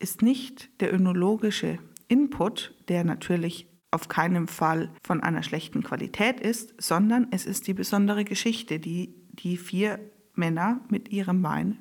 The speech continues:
erzählen. Die Hauptkanäle sind Handel und Gastronomie. Das bedeutet, dass nur ein ganz geringer Teil wirklich ab Hof verkauft wird. Der Großteil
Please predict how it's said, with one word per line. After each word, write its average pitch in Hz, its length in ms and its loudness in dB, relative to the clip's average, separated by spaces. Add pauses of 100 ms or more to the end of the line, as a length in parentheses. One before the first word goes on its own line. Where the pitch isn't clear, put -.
(160)
erzählen. 180 560 -2 (1500)
Die 196 100 2
Hauptkanäle 262 840 2 (580)
sind 247 420 2 (120)
Handel 202 400 2
und 233 260 0
Gastronomie. 190 760 0 (440)
Das - 240 -8
bedeutet, 175 680 -2 (520)
dass 208 240 -4
nur 214 100 2
ein 185 200 0
ganz 247 280 2
geringer 208 460 0
Teil 170 500 -2
wirklich 202 460 -6
ab - 160 -6
Hof 240 180 0
verkauft - 520 -2
wird. 220 320 -2
Der 190 60 -2
Großteil 202 720 0